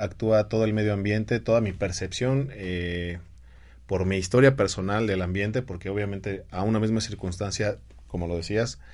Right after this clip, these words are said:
dos personas actúan de, de manera totalmente diferente, y en ese sentido también la percepción del dolor es totalmente diferente.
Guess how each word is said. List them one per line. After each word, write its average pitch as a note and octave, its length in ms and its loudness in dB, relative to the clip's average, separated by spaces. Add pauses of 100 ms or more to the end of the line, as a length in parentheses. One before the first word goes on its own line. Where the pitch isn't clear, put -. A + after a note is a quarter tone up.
(240)
dos G#2 160 -4
personas G#2+ 480 -2
actúan G2+ 340 -2
de, F2+ 220 -4
de F#2 140 -6
manera G2 260 -2
totalmente G2+ 460 -4
diferente, A#2 460 0
y A2 100 0
en A2 100 2
ese A#2+ 160 0
sentido A2+ 440 0
también A2 280 0
la G#2 120 -2
percepción G2 440 -4
del A2 140 0
dolor G2 320 0
es G#2+ 100 -6
totalmente G2+ 500 -4
diferente. F2 440 -6